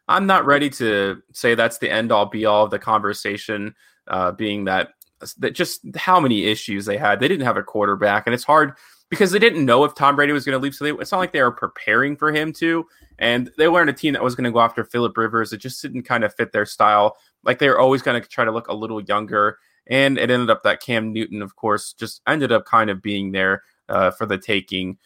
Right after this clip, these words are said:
and then all the defensive players said they're not playing. So once we see a fully healthy Patriots,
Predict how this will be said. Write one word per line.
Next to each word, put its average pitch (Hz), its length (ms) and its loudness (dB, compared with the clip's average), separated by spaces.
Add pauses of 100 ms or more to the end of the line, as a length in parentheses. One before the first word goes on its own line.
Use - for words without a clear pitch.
(280)
and 92 140 -2
then 95 140 0
all 98 160 4
the 101 80 0
defensive 104 520 -4
players 104 300 2
said 107 140 0
they're 104 100 0
not 95 260 0
playing. 101 440 -4
So 107 340 0 (220)
once 202 260 0
we 233 60 0
see 202 160 -2
a 143 100 4
fully 143 420 2
healthy 135 340 2
Patriots, 127 600 0